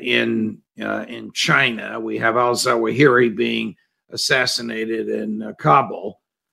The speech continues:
Uh, and we have whatever's going on in Ukraine. Let's start with, uh, Missus Pelosi. Uh, what does she gain, if anything, by going? And is, how, how much of a bee in the bonnet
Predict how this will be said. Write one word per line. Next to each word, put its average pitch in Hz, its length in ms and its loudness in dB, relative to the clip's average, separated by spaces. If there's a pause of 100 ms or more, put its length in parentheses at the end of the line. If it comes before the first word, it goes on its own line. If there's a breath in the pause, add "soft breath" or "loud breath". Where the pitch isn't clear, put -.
(200)
Uh, 107 240 -6
and 113 200 -6
we 113 100 -6
have 117 300 2
whatever's 120 400 0
going 117 360 -6
on 113 340 2
in 107 520 0 (220)
Ukraine. 120 460 -2
Let's 160 200 -4
start 147 380 2
with, - 300 -4
uh, 120 200 0
Missus 123 340 -4
Pelosi. 120 680 0 (600)
Uh, 110 60 -14
what 185 240 2
does 185 160 2
she 175 400 0
gain, 120 640 -2 (580)
if 123 180 -4
anything, 131 600 -2
by 117 220 0
going? 101 720 0 (560)
And 117 440 0
is, 117 500 0
how, 160 160 -2
how 175 160 4
much 185 260 2
of 139 80 -4
a 135 80 2
bee 165 320 4
in 139 160 -2
the 120 80 -6
bonnet 143 720 0